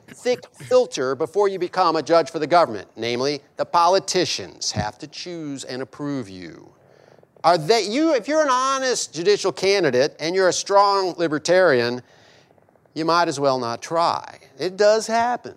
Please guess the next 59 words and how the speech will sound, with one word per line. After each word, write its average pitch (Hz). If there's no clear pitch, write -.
But 147
most 185
of -
the 202
time 190
you're 175
gonna 180
get 170
up 165
there 170
and 165
say, 160
"Well, 156
let 196
me 208
tell 202
you 190
what 175
I 262
would, 156
Senator, 208
what 220
I 269
would 185
do 165
with 139
the 135
First 160
Amendment. 143
I 190
think 165
we 156
got 143
it 160
all 202
wrong. 233
We 190
should 175
take 214
it 190
seriously." 208
And 180
don't 277
get 269
me 277
started. 269
And 104
that's 135
the 147
end 151
of 104
it. 80
That's 143
one 185
problem. 131
Problem 170
two, 240
life 165
tenure, 202